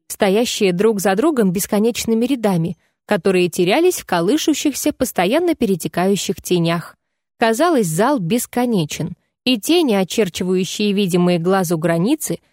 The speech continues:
всего лишь начало необъятных просторов, заполненных книгами, книгами, огромным количеством книг. Когда способность говорить вернулась, первым делом поинтересовалась.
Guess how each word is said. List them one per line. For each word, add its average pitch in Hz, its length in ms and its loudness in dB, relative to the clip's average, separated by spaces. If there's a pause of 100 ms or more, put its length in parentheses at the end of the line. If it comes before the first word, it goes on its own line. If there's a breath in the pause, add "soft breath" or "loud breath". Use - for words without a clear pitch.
(200)
всего 247 260 0
лишь 392 220 2
начало 247 500 0
необъятных 233 760 0
просторов, 269 800 -2 (200)
заполненных 175 800 0
книгами, 175 720 0
книгами, 190 720 0 (220 soft breath)
огромным 285 640 2
количеством 262 720 -2
книг. 214 480 -2 (640)
Когда 220 320 2
способность 269 720 0
говорить 214 480 0
вернулась, 185 640 0 (260)
первым 320 440 2
делом 233 360 2
поинтересовалась. 233 1080 0